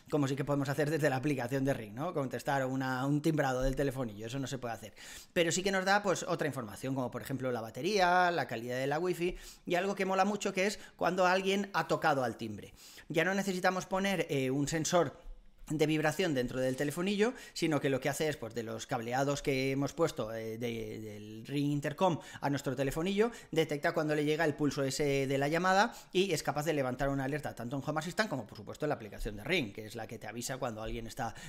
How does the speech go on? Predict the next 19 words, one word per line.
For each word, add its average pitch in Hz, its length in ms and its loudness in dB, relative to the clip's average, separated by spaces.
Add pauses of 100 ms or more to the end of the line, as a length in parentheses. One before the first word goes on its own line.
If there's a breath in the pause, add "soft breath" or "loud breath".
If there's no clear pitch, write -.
timbrando, 117 520 -4
¿no? 160 120 -10 (440 loud breath)
Entonces, 190 580 4
eh, 156 420 4
lo 156 120 4
que 190 80 0
hice 185 140 -2
fue 226 120 2
automatizar 175 540 2
todo 117 220 -2
eso. - 260 -4 (160)
O 135 80 -4
sea, 143 140 4
lo 143 120 4
primero 160 400 2
que 175 480 2
estuve 170 240 2
peleando 180 460 0
fue 165 200 4